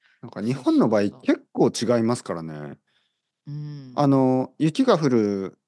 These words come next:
Speaker 1: エリアってそんなに離れてないけど、あの、例えば日本海側ですよね。あの、
Speaker 2: うん。
Speaker 1: 太平洋側と日本海側、結構違いますよね。
Speaker 2: うん、違う違う。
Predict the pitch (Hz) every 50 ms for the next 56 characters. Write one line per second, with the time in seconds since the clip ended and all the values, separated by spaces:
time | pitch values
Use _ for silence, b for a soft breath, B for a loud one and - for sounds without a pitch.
0 | _ _ _ _ _ _ _ _ _ _ _ _ _ _ _ _ _ _ - 151
1 | 156 135 127 107 92 87 - _ _ _ _ _ _ - 117 107 95 - - -
2 | - 254 285 294 285 285 269 269 247 240 233 185 - 214 226 233 214 139 117 -
3 | 101 - 107 117 120 113 104 90 - 95 87 90 92 87 80 73 - - _ b
4 | b b b b b b b b _ - - _ _ _ _ _ _ 123 123 113
5 | 110 107 104 104 104 104 101 101 101 101 101 - - _ _ _ - 147 175 156
6 | 104 101 92 90 87 - _ 110 123 120 110 151 151 147 135 - 151 139 131 131
7 | 131 127 120 117 117 110 113 110 - - 67 76 76 80 69 65 62 _ _ _
8 | _ _ _ _ _ _ _ _ _ _ _ _ _ _ _ _ _ _ _ _
9 | _ _ _ - 110 101 92 90 87 85 85 87 117 - - _ _ _ _ _
10 | _ _ _ _ - 160 156 160 147 165 170 165 160 160 151 139 147 143 143 139
11 | 139 143 135 131 135 151 143 139 131 135 127 123 127 120 120 120 - 175 - -
12 | - - - 113 107 104 101 98 95 85 - 62 65 78 82 67 - - _ _
13 | _ _ _ _ _ _ - 170 175 170 165 156 - 185 175 170 156 151 - 151
14 | -